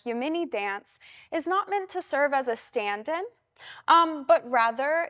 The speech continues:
depict something similar. So it's semi-representational, right? We have figures in a space, um,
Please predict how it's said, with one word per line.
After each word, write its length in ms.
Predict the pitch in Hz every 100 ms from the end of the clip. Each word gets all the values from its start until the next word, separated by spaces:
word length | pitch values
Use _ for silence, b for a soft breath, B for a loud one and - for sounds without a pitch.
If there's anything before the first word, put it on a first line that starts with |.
| 254
depict 400 | 294 - 269 -
something 440 | - 240 - 233
similar. 600 | 233 247 220 - 107 226 _
So 260 | - 277
it's 160 | 285 277
semi-representational, 1400 | 349 381 440 392 294 320 320 339 - 196 196 - 240 262
right? 260 | 202 240 -
We 100 | 233
have 160 | 233 208
figures 460 | _ 277 320 320 285
in 120 | 269
a 80 | 277
space, 600 | - 202 208 247 - - B B B B
um, 520 | 233 240 233 220 202